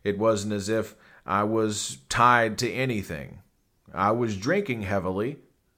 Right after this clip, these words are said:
I was drinking on a regular basis, a nightly basis, whiskey for the most part, but I wasn't using prescription pills. I was getting plenty of sleep,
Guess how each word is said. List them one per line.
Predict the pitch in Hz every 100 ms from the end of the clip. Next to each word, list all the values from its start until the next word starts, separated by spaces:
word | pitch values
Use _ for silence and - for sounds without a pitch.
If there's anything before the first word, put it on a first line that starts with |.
| _ -
I |
was | 80 95
drinking | 87 117 127 123
on | 117 117
a |
regular | 117 127 123 107
basis, | 95 139 151 85 85 92
a |
nightly | 107 131 139 87
basis, | 85 85 82 82 85 98
whiskey | 156 143 90
for | 90 85
the | 85
most | 110 127 -
part, | 92 120 123 - -
but | 135 147 - -
I | - 120
wasn't | 120 135 123 120
using | 117 110 101 101
prescription | 110 101 110 101 107 95
pills. | 98 85 64 - - _ _ _ _ _ _ _ _
I | 92
was | 98 101
getting | 117 123 101
plenty | 123 123 120
of |
sleep, | - - 123 123 120